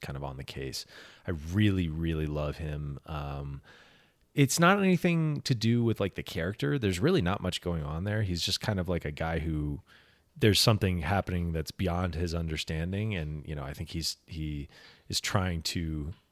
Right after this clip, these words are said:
stay grounded, you know, amid the insanity. Um, but yeah, he, I, ju-, I just, I really enjoyed his presence. I think his, he's got that very cool, calm, collected presence that I really enjoy on screen.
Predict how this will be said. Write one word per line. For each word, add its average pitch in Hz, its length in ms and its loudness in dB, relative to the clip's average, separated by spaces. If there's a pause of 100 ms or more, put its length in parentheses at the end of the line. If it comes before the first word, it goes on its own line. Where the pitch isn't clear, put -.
(320)
stay - 280 2
grounded, 87 680 -2
you 110 100 -2
know, 85 200 0
amid 85 260 -4
the 85 240 -2
insanity. 87 640 -4 (440)
Um, 85 600 0 (800)
but 123 100 10
yeah, 131 200 12
he, 117 260 4
I, 110 160 6
ju-, 110 140 2
I 110 120 4
just, 104 320 0
I 101 60 -2
really 104 340 6
enjoyed 92 300 2
his 78 160 -4
presence. 71 600 -6
I 78 80 -4
think 82 280 -6
his, 76 440 -6 (180)
he's 90 260 -6
got 85 240 -4
that 78 200 -4
very 76 300 -4
cool, 82 380 -2
calm, 76 340 -6
collected 73 680 -8 (440)
presence 76 400 -4
that 73 120 -6
I 71 60 -8
really 69 300 -6
enjoy 131 320 -10
on 120 140 -14
screen. - 280 -10